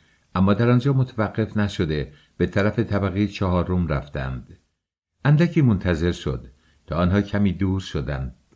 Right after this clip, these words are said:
بعد روی نوک پا بیرون آمده، آهسته خارج شد. در پله‌ها کسی نبود.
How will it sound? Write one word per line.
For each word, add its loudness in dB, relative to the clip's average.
بعد -2
روی 2
نوک 2
پا 0
بیرون 0
آمده، 0
آهسته 2
خارج 0
شد. -8
در 0
پله‌ها 2
کسی -2
نبود. -2